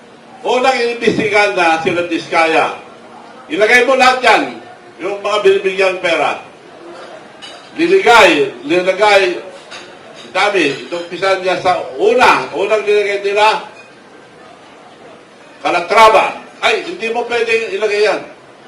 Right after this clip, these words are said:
Sino si Calatrava? Ang asawa niya, kapatid. At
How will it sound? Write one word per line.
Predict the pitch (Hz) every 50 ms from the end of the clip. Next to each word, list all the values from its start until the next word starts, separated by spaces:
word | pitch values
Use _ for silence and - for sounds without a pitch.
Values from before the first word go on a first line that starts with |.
| - - - - - - - -
Sino | - 196 190 180 196 190 175
si | 185 180 170
Calatrava? | 170 165 156 135 - 147 135 127 123 113 107 101 104 - - - - - - - - - - - - - - - - - - - - - - - - - -
Ang | - 170 190 190
asawa | - - 226 240 240 240 247 240
niya, | 233 220 185 180 180 185 185 - - - - - - - - - - - - - - - - - - - - - - - - - - - - - - - - - - - - - - - - - - - - - - - - -
kapatid. | - 165 185 185 185 185 - - 233 233 208 - - - - - - - - - - - - - - - - - - - - - - - - - - - - - - - - - - - - - - -
At | 156 147 147 143